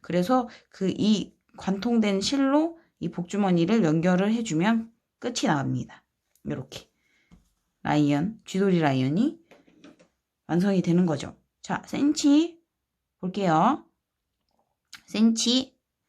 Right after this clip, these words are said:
귀 포함해서 구점삼 정도 됩니다. 구점삼 정도. 뭐 크지 않아요. 저는 항상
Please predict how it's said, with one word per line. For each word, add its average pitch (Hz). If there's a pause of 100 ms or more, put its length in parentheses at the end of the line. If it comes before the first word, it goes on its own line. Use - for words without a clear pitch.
(380)
귀 220
포함해서 269 (520)
구점삼 262
정도 247
됩니다. - (180)
구점삼 160
정도. 165 (560)
뭐 147
크지 254
않아요. 151
저는 196
항상 262